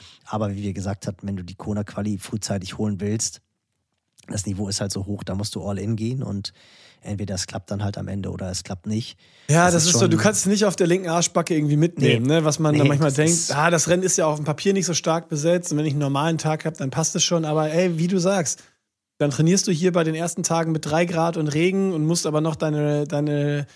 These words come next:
Speaker 2: vier Stunden Race Pace, was machst du dann draußen nicht, dann sitzt du auf einmal auf der Rolle. Ah ja, das ist halt eine, eine deutlich schwierigere Vorbereitung,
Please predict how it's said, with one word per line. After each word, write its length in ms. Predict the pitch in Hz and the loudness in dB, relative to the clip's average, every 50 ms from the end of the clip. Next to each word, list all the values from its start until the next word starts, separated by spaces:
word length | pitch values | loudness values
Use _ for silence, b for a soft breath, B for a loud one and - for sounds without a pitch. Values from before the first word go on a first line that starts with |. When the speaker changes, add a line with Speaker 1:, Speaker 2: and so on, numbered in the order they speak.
| b b b - | b b b -4
Speaker 2:
vier 160 | - 175 170 | 0 0 0
Stunden 240 | - - 170 151 143 | 2 2 0 0 2
Race 220 | 151 160 185 175 180 | 2 2 2 0 -2
Pace, 400 | - 185 185 185 185 185 170 - | -2 0 2 2 2 2 0 0
was 140 | 147 - | -2 -2
machst 240 | 160 165 175 - - | -2 0 0 0 0
du 20 | 180 | 0
dann 220 | 180 180 175 165 | 0 0 0 0
draußen 340 | 156 151 156 180 170 180 185 | -2 -2 -2 -2 0 -2 -2
nicht, 140 | 175 170 175 | -2 -2 -2
dann 100 | 151 143 | -2 -2
sitzt 220 | 170 165 - - | -4 -4 -4 -4
du 60 | 160 | -4
auf 40 | 139 | -2
einmal 180 | 147 147 151 156 | -2 -2 -2 -4
auf 100 | - - | -4 -2
der 120 | 151 143 | -2 0
Rolle. 540 | 135 151 160 175 180 185 185 185 185 185 180 B B B B B B B _ _ _ _ _ _ _ _ _ _ _ _ _ - | 2 2 2 2 4 4 4 4 2 2 -2 B B B B B B B _ _ _ _ _ _ _ _ _ _ _ _ _ -2
Ah 340 | - 160 185 180 175 170 165 | -2 0 2 2 2 4 4
ja, 340 | 165 170 175 170 156 135 117 | 4 4 2 0 0 -2 -4
das 120 | - 139 147 | -8 -8 -6
ist 160 | 170 160 - | -4 -2 0
halt 220 | 180 170 165 175 | 0 0 2 2
eine, 140 | 165 165 170 | 2 2 2
eine 180 | 170 160 160 156 | 2 0 0 2
deutlich 320 | 170 170 165 170 175 - | 0 -2 -2 0 -2 -2
schwierigere 600 | - - 185 180 180 175 160 160 151 156 156 156 147 | 0 0 0 0 0 0 0 -2 -2 -2 -4 -4 -6
Vorbereitung, 880 | - - 180 180 165 156 131 135 139 151 143 - 160 165 170 180 170 | -2 0 0 0 0 -2 -2 -2 -2 -2 -2 -2 0 0 0 -4 -6